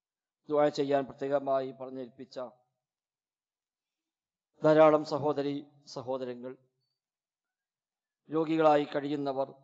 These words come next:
മറ്റു വിവിധങ്ങളായ വിഷമങ്ങളും പ്രയാസങ്ങളും അനുഭവിക്കുന്നവർ, റബ്ബ് സുബ്ഹാനഹു വ തആല എല്ലാവർക്കും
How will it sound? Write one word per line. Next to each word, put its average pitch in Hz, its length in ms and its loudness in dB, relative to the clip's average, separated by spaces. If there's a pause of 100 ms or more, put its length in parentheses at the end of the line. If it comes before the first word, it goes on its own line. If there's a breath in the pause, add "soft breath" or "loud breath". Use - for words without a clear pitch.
(1200)
മറ്റു 156 460 0
വിവിധങ്ങളായ 147 640 4 (440)
വിഷമങ്ങളും 143 460 -6
പ്രയാസങ്ങളും 139 520 0
അനുഭവിക്കുന്നവർ, 135 720 -8 (1700)
റബ്ബ് 151 120 -6
സുബ്ഹാനഹു 139 460 -6
വ 139 120 -8 (120)
തആല 139 300 -4 (340)
എല്ലാവർക്കും 131 760 -8